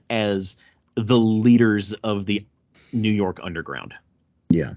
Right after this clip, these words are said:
Speaker 1: Uh, something that, oddly enough, they really hadn't established so far.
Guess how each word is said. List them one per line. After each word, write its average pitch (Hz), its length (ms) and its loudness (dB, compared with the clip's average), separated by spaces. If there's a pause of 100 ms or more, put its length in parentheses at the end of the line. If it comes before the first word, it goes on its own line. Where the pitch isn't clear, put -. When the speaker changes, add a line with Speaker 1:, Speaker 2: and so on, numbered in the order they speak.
(960)
Speaker 1:
Uh, 90 140 -10
something 117 480 -2
that, 101 320 -4 (1120)
oddly 180 340 0
enough, 156 340 -2
they 123 440 2
really 143 360 -2
hadn't 226 280 -2
established 196 680 -4
so 78 160 -6
far. - 280 -14